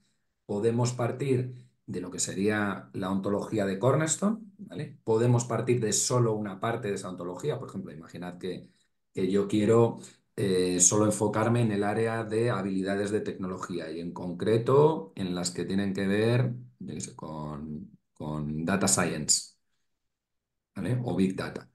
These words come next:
¿vale? Entonces, yo puedo buscar las habilidades que están presentes aquí, ver las que no tengo importadas dentro de mi conjunto de habilidades disponibles y puedo importarlas en bloque.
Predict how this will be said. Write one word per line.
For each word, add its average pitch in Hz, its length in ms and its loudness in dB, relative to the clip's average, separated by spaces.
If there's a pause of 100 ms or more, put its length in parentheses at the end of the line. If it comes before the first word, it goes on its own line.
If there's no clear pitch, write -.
(300)
¿vale? 95 160 0
Entonces, 90 440 2
yo 90 180 -2
puedo 98 220 6
buscar 98 540 4
las 85 220 -4
habilidades 85 480 -2
que - 80 -2
están 90 260 0
presentes 92 360 0
aquí, - 260 6
ver 107 160 4
las 104 220 4
que 98 160 0
no 101 260 2
tengo 98 380 0
importadas 101 840 0
dentro 95 400 -2
de 98 140 0
mi 98 600 2
conjunto 107 920 4
de 98 140 -2
habilidades 95 460 2
disponibles 147 760 2 (400)
y 127 120 0
puedo 110 220 6
importarlas 104 600 0
en 101 120 0
bloque. 180 440 -2